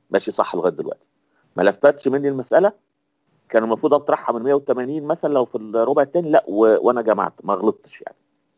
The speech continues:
فالقيم طالعة معايا صح. يبقى الشكل ده بيخليني في خطوة زي دي أشوف أنا حاسب تقريبا صح ولا لا. لو واحد وهو بيح-،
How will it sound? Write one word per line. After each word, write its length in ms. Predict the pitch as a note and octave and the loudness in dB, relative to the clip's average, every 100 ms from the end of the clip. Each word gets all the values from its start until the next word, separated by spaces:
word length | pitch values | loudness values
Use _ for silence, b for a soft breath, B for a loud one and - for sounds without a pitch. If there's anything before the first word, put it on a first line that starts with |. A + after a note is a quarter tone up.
| _ _ - | _ _ -4
فالقيم 360 | F2+ B2+ B2+ | 0 2 2
طالعة 260 | A2+ A#2+ A2 | 2 2 2
معايا 240 | F#2 F#2+ | 0 -4
صح. 280 | - - _ _ _ _ | -4 -12 _ _ _ _
يبقى 160 | - - | -10 -10
الشكل 340 | - B2+ A#2+ | -4 -2 0
ده 220 | G#2 F#3 - _ _ _ | 0 0 -2 _ _ _
بيخليني 440 | G2 - G#2+ B2 G#2+ | -12 -4 -4 -2 -2
في 60 | |
خطوة 300 | - D3+ C3+ | -2 0 0
زي 140 | A#2 C3 | 0 0
دي 140 | D3+ | -2
أشوف 240 | C#3+ C#3+ | -4 -4
أنا 120 | G#2 A2+ | -4 -2
حاسب 320 | D#3 - - | -4 -4 -2
تقريبا 360 | E3+ D#3+ E3 - | 0 0 -2 -4
صح 200 | C3+ - | -4 -4
ولا 160 | D#2+ C#2+ | -10 -12
لا. 100 | - _ _ _ _ _ _ b b b - | -20 _ _ _ _ _ _ b b b -2
لو 120 | F#2+ | 2
واحد 280 | A2+ D3+ C3 | 4 4 6
وهو 300 | C3+ D3 C3+ | 6 8 6
بيح-، 200 | A2+ | 2